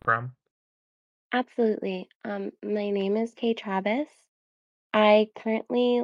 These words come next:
Speaker 2: live in New Jersey, but I'm from New York. And,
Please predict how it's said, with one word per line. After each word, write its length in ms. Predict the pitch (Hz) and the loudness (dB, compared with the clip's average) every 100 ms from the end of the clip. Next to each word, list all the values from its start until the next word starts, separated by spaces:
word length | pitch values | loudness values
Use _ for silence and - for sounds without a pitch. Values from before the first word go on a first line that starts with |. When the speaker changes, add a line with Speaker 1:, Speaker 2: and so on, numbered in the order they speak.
| - | -2
Speaker 2:
live 360 | 214 214 208 | -4 -2 -2
in 300 | 214 202 196 | -2 -2 0
New 140 | 196 190 | -2 -2
Jersey, 480 | 190 190 185 214 226 | -2 -2 -2 -2 -2
but 120 | 208 | -2
I'm 180 | 190 190 | -2 -2
from 280 | 190 190 190 | -4 -4 0
New 160 | 196 190 | 2 2
York. 300 | 175 196 311 _ _ _ _ _ _ _ _ _ _ | 0 -6 -12 _ _ _ _ _ _ _ _ _ _
And, 560 | 202 202 202 202 202 | 2 4 4 4 2